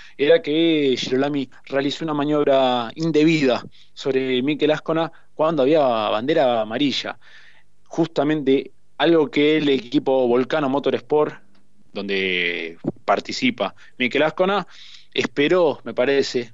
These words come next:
me parece que aquí está la estrategia, esperó a que terminara la competencia, sabía que Girolami tenía un auto para rendidor para ir a la victoria. Bueno, unas horas después, para los que dicen, eh, que las decisiones de,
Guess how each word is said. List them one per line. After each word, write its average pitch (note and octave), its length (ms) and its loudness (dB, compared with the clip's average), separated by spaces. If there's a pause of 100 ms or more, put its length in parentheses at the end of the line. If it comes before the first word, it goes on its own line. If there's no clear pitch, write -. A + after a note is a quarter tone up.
me F2 100 -14
parece A#2+ 300 -4
que A2+ 80 -4
aquí A#2+ 180 -4
está A#2+ 180 -4
la A2+ 60 -4
estrategia, A2+ 500 -6
esperó D3 440 2
a C3+ 80 2
que C3+ 80 0
terminara C#3 420 0
la C3 100 0
competencia, C3+ 480 -2
sabía C#3+ 380 2
que C3 140 0
Girolami C#3 400 0
tenía C#3 200 -2
un C#3 60 0
auto C#3 220 0
para B2+ 360 2
rendidor C3+ 520 0
para B2 180 -2
ir B2 100 -2
a B2 60 0
la B2 200 0
victoria. F#3 520 0 (360)
Bueno, - 280 -20
unas B2 260 -2
horas C3 160 2
después, C#3+ 400 0 (380)
para B2 180 0
los B2 140 -2
que C#3+ 120 0
dicen, C#3+ 360 -2 (340)
eh, A2+ 540 -2
que C#3+ 80 -2
las B2+ 100 -2
decisiones E3 1080 0 (260)
de, G#2+ 880 -4